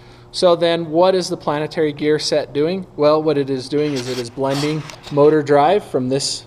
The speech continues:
from our input shaft here, which is going to be splined into our, our drive plate, or, you know, like the dual mass flywheel, like I keep mentioning. That's gonna come from the engine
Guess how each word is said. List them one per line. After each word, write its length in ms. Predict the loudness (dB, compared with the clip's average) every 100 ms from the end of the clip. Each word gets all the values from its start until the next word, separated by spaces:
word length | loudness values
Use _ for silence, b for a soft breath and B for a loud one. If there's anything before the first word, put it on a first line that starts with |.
| -6
from 160 | -4
our 140 | -2 -2
input 300 | -2 -2 -2
shaft 300 | -2 -4 -2
here, 260 | 0 0 -2 B B B
which 220 | -4 -2
is 300 | -2 -4 -6
going 240 | -6 -4 -4
to 60 | -6
be 100 | -8
splined 500 | -8 -6 -6 -6 -8
into 460 | -8 -8 -8 -6
our, 300 | -4 -4 -6 -12 -20 -12
our 100 | -10
drive 340 | -4 -4 -4 -4
plate, 400 | -4 -2 -4 -14
or, 280 | -6 -6 -6 -10 -16
you 80 | -12
know, 200 | -12 -12
like 180 | -14 -12
the 100 | -10
dual 220 | -6 -6
mass 260 | -6 -10 -10
flywheel, 460 | -6 -4 -4 -6
like 220 | -8 -8
I 20 | -14
keep 220 | -16 -14
mentioning. 400 | -14 -12 -14 -16 -20 B B B B -20 -20 -20 -20 -20 -20 B B B B B -20 -20 -16 0
That's 260 | 0 0
gonna 180 | -4 -6
come 200 | -4 -4
from 200 | -4 -2
the 140 | -2
engine 360 | -4 -4 -4 -4